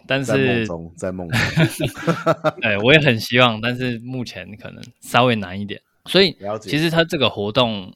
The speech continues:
Speaker 1: 以长期来说是还蛮赚的啊。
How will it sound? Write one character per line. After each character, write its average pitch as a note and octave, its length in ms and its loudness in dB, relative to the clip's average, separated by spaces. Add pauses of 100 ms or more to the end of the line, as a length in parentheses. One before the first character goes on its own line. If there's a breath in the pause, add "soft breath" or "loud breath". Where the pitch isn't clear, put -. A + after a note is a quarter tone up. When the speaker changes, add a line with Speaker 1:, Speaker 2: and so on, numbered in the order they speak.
(120)
Speaker 1:
以 G#2 380 -4
长 A#2 340 -2
期 A#2 200 -4
来 F#2+ 180 0
说 G#2 320 -4
是 G2 440 -8
还 G2 200 -4
蛮 F2+ 240 -6
赚 - 280 -6
的 E2 60 -16
啊。 - 160 -16